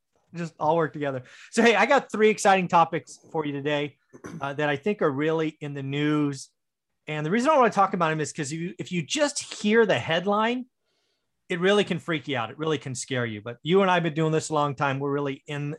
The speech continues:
in it, and we're putting money to work all the time. So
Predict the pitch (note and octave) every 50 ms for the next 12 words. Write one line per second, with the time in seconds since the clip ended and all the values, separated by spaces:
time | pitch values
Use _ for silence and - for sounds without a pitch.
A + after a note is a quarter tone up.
0 | _ - D#3 D#3 D#3 C#3+ C#3 C#3 - - _ _ _ _ _ _ _ _ _ _
1 | E3+ E3+ F3 F3 E3+ E3 D#3+ C#3 - F3+ D#3+ D#3 D3 C#3+ D3 D3+ D#3 D3+ C#3 C#3+
2 | C3+ C3+ C3+ C3 - - D3 C3+ C3 B2 - D3+ C#3 C3 B2+ B2 - - C#3+ C3